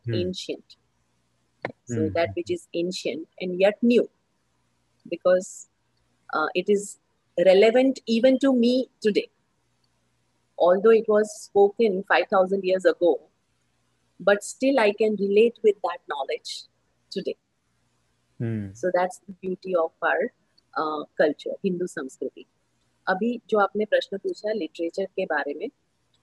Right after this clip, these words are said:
Speaker 2: तो वैसे तो मतलब जैसे हमने अभी भी सुना, गुरुदेव ने बोला कि पूरा लाइब्रेरी भर के मतलब हमारा लिटरेचर है।
Speaker 1: हाँ।
Speaker 2: एक नहीं, ऐसी कितनी लाइब्रेरी भर सकते हैं।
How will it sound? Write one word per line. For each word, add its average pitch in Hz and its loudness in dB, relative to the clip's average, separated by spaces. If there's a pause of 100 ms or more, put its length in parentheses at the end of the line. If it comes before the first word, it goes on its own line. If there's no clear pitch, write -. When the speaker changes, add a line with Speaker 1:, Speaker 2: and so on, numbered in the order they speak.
(320)
Speaker 2:
तो 196 0 (160)
वैसे 180 0
तो 233 0 (300)
मतलब 175 0
जैसे 180 2
हमने 180 -2
अभी 190 -10
भी 196 -8
सुना, 160 -6
गुरुदेव 165 -2
ने 170 -6
बोला 165 -2
कि 202 -8
पूरा 214 2
लाइब्रेरी 196 2
भर 170 -2
के 202 2 (320)
मतलब 175 0 (520)
हमारा 170 0
लिटरेचर 160 -2
है। - -8 (500)
Speaker 1:
हाँ। 101 -6 (260)
Speaker 2:
एक 190 0
नहीं, 180 -2
ऐसी 185 -12 (420)
कितनी 202 -4 (100)
लाइब्रेरी 170 -2
भर 170 -6
सकते - -12
हैं। - -14